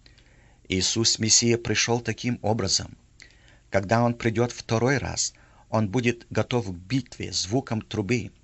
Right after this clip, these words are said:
и сидящим на великом белом коне. Такое пришествие принесёт день суда и окончательную победу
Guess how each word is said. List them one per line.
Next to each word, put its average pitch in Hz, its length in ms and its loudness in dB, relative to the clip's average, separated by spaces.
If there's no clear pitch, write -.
и 120 80 4
сидящим 127 680 2
на 95 120 -2
великом 113 520 -4
белом 101 440 -2
коне. 90 360 -6
Такое 214 320 0
пришествие 147 840 0
принесёт 110 580 0
день 107 260 0
суда 95 420 -4
и 123 80 4
окончательную 120 880 0
победу 107 580 -4